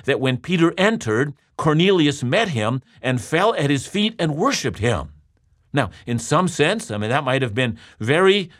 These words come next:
normal for anyone in Roman culture. But what was Peter's response? Look at verse twenty-six. It says, "But Peter lifted him up, saying, 'Stand up. I too am a man.'"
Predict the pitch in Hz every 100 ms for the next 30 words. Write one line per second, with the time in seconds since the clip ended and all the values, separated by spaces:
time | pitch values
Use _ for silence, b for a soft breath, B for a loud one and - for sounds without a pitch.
0 | b 104 127 185 269 214 139 180 - 143
1 | 160 220 160 170 156 156 120 135 160 165
2 | 190 - 254 254 - 82 - _ _ _
3 | _ _ _ _ _ - - 180 208 -
4 | - 180 147 180 - 202 226 98 - 156
5 | 139 113 135 - B B - 127 143 147
6 | 220 - 104 135 - B - 127 - 220
7 | 240 143 120 202 - 220 202 196 180 220
8 | 247 85 - b b b - 151 110 101
9 | - 233 240 226 - - _ _ _ _
10 | _ _ _ 101 143 147 127 104 101 120
11 | 170 80 65